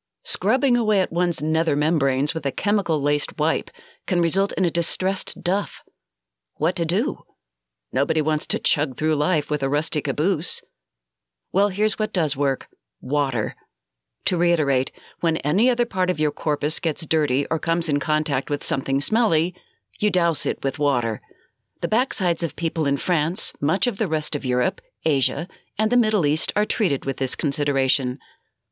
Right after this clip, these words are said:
Why not yours? "I don't have room in my bathroom for a bidet," you say. "I can't afford to replumb half my house.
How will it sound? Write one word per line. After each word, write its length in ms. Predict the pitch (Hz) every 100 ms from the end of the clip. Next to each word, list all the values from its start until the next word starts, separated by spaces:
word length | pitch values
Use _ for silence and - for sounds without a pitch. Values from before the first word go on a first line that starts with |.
| _
Why 260 | 147 160 233
not 320 | 202 214 -
yours? 500 | 170 135 113 117 - _ _ _ _ _ _ _ _ _ _ _ -
"I 160 | 165
don't 160 | 190 220
have 220 | 214 196
room 160 | 247 254
in 80 |
my 120 | 214 147
bathroom 440 | 131 131 139 131
for 160 | 143 135
a 40 |
bidet," 440 | 107 147 127 104
you 120 | 110 135
say. 440 | - 131 - - - _ _ _ -
"I 80 | 359
can't 220 | - 262
afford 260 | 180 151 147
to 80 |
replumb 480 | 139 131 - 147 135
half 240 | 143 131 -
my 140 | 127
house. 440 | 139 139 226 -